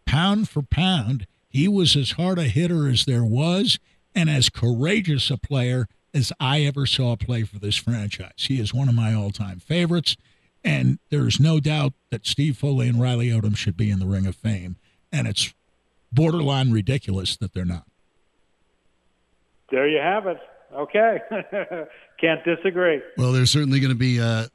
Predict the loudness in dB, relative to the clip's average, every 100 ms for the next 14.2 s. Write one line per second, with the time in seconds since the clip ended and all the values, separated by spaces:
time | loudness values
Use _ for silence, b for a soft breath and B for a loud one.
0 | _ -6 -6 -4 -4 -4 -2 -2 -2 -4
1 | -4 -4 -6 _ -4 -2 -2 0 0 2
2 | 2 2 -2 0 0 0 -4 -6 -2 2
3 | 2 0 -4 -2 0 0 -2 -4 -2 -4
4 | -2 -4 -6 -6 -8 -6 -4 -6 -6 -12
5 | -14 -14 -14 -14 -16 _ -10 -8 -10 -10
6 | -10 -12 -12 -16 _ _ _ -8 -4 0
7 | 0 2 4 4 2 2 2 0 -6 -8
8 | _ -16 -4 -2 -2 -2 0 0 0 -4
9 | -6 _ -8 -2 0 2 2 0 0 -2
10 | -6 -6 -2 -2 -2 -4 -2 -2 -2 -2
11 | -4 -4 -4 -4 -2 -2 -6 -8 -10 -4
12 | -4 -4 -8 -20 -20 _ _ _ _ -4
13 | -2 0 0 0 -2 -2 -4 -2 -2 -2
14 | -4 -10